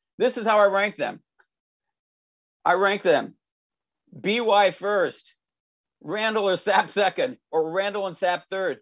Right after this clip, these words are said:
They put Bryant Young ahead of him, and that really resonated with the listeners. There were, I think, a seven Hall of Fame selectors on that call, but I was blown away by that too. Now, I covered him, and I know what kind of a guy he was, and so do you guys. Ian, you, you were, you listened to him on our show.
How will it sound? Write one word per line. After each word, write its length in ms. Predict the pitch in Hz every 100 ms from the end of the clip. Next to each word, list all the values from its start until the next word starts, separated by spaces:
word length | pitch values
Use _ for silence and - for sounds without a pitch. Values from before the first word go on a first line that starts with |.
| -
They 80 | 214
put 320 | 214 233 220
Bryant 300 | 190 208 202
Young 240 | 185 196 190
ahead 260 | 175 202
of 60 | 175
him, 80 | 151
and 160 | 160
that 180 | 233 240
really 220 | 214 208
resonated 720 | 180 190 233 202 170 180 180 170
with 140 | 185
the 80 | 185
listeners. 420 | 180 - 151 123
There 80 | -
were, 60 |
I 40 | 196
think, 200 | 294 254
a 80 | 143
seven 280 | 196 165
Hall 220 | 147 156 139
of 80 | -
Fame 240 | 151 139 _ _ _ _ _
selectors 460 | 165 156 175 160
on 160 | 160 156
that 160 | 151
call, 180 | 170 147
but 240 | 156 135 - -
I 120 | 247
was 200 | 240 131
blown 300 | - 143 143
away 240 | 139 151
by 160 | 143 139
that 220 | 147 147
too. 240 | 247 214
Now, 160 | 151 214
I 80 | 247
covered 400 | - 277 254 120
him, 220 | 104 107 _ _ _ _
and 140 | 170 202
I 80 | 214
know 160 | 226
what 220 | 226 208
kind 280 | - 190 185
of 60 | 160
a 60 |
guy 240 | 143 147 143
he 40 |
was, 220 | 127 123
and 100 | 165
so 160 | - 233
do 60 | 190
you 160 | 170
guys. 240 | 139 113 156
Ian, 360 | 175 190 165
you, 140 | 160 156
you 200 | 139 190
were, 180 | 165 139
you 140 | 147
listened 400 | 185 - 139 120
to 140 | 147 131
him 100 | 127
on 140 | 123
our 120 | 110
show. 420 | 104 175 180 180